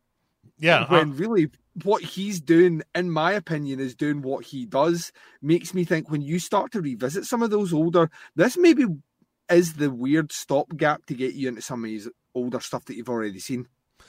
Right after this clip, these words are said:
Speaker 2: Maybe.
Speaker 1: Yeah, yeah, maybe so. Maybe I'll go back and watch Drive and enjoy it a lot more. Um,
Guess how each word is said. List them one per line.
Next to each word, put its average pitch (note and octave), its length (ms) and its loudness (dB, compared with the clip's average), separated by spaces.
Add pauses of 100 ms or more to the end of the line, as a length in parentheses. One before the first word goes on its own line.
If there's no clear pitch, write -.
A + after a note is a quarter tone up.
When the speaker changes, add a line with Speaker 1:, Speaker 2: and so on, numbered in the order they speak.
(180)
Speaker 2:
Maybe. D3+ 200 4
Speaker 1:
Yeah, A#2+ 260 2 (100)
yeah, D#3+ 220 4
maybe F#3 300 2
so. D3 300 2
Maybe D3 300 0
I'll C3 120 4
go B2+ 140 0
back B2 220 0
and A2+ 100 -2
watch A2 240 -4
Drive G#2 340 -2
and G2+ 120 -6
enjoy G2+ 320 -6
it G2 60 -6
a F#2+ 60 -6
lot F#2+ 240 -4
more. G2+ 560 -10
Um, F#2 600 -12